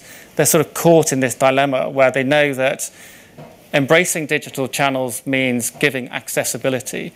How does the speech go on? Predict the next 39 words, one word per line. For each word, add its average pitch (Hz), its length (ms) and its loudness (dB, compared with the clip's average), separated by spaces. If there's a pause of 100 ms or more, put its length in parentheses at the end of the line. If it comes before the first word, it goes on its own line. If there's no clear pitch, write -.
(200)
when 139 140 0
they're 135 100 4
supposed 131 320 -2
to - 40 -10
be 127 60 0
about 123 220 0
exclusivity. 135 1000 -4 (760)
But 160 300 6 (800)
we 175 160 4
think 170 280 -2
there 151 120 0
is 151 180 0
a 143 60 2
real 143 260 4
opportunity 139 720 -2
for 131 120 -6
luxury 139 360 -2
brands 131 480 0
to 139 120 -4
embrace 135 720 2 (320)
digital 135 380 -2
channels. 127 640 -4 (520)
And 135 340 2
if 170 120 -10
you 139 80 -4
think 165 180 0
about 151 200 0
lots 151 240 -2
of 135 80 -6
the 135 100 0
emerging 135 480 2
markets 139 460 2
and 123 100 -4
some 127 120 0
of 120 40 -4
the 120 60 -2
targets 139 500 2
that - 160 -10
we 131 280 -2